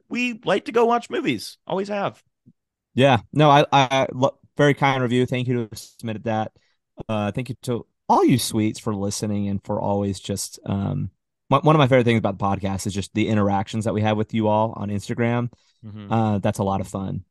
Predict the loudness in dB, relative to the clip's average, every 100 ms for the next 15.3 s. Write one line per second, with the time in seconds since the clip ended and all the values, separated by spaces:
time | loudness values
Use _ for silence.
0 | -8 0 0 0 -2 2 4 6 6 6
1 | 4 4 2 0 0 0 -2 0 0 -2
2 | -4 -8 -8 -4 -2 -2 -2 -6 -4 -4
3 | 0 4 4 6 4 8 8 8 4 -4
4 | _ -6 -4 -2 -6 -8 -12 -20 _ _
5 | _ -4 -2 2 2 4 4 4 4 -2
6 | -8 -4 0 4 4 4 0 2 0 2
7 | 2 0 0 0 0 -2 -4 -2 -2 -2
8 | -2 -2 -4 -6 -6 -8 -8 -8 -6 -6
9 | -4 -6 -6 -14 -14 _ -6 -6 -8 -6
10 | -4 0 0 0 0 -2 -2 -4 -4 -4
11 | -4 -6 -8 -12 _ _ -2 2 4 6
12 | 6 4 4 2 0 0 -4 -2 -4 -4
13 | -2 -2 0 -2 -2 0 0 _ -20 -8
14 | -6 -2 -2 -2 -4 -4 -4 -2 -2 0
15 | 0 0 0